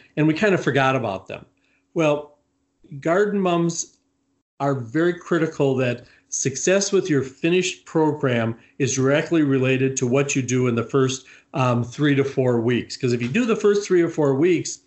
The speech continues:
they're pretty brain-numbingly simple to finish out.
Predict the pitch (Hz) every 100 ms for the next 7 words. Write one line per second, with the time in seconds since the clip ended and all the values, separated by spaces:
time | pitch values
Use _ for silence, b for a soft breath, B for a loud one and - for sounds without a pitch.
0 | _ b b 156 - 269 269 151 - 151
1 | 170 165 156 156 151 131 120 - 180 190
2 | 147 120 120 - _ _ 143 139 151 123
3 | - 151 117 101